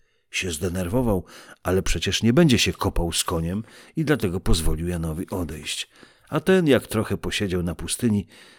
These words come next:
to okazało się, że nie tędy droga.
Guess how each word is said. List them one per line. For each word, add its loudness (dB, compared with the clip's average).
to 0
okazało -2
się, -4
że -2
nie 0
tędy -8
droga. -10